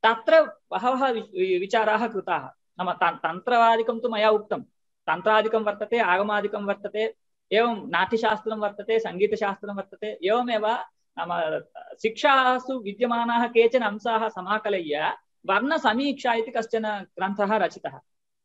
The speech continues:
अ, व-, वर्णसमीक्षा इति भवन्तः नेट् मध्ये प्राप्तुं शक्नुवन्ति, तत् पठन्तु। नाम, तत्र इतरेपि बहवः विशेषाः भवन्ति।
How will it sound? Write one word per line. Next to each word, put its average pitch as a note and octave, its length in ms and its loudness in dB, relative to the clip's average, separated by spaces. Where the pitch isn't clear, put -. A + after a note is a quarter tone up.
अ, D#3+ 100 -6
व-, D#3 180 -6
वर्णसमीक्षा A#3 760 0
इति F#3 160 -2
भवन्तः G#3+ 340 0
नेट् F#3+ 240 -4
मध्ये A3+ 240 0
प्राप्तुं G#3 380 -4
शक्नुवन्ति, G3 680 -6
तत् A#3+ 220 2
पठन्तु। G#3+ 520 0
नाम, F#3+ 160 -2
तत्र A3+ 680 2
इतरेपि C4 420 4
बहवः A#3+ 400 2
विशेषाः A3+ 540 2
भवन्ति। E3 380 -8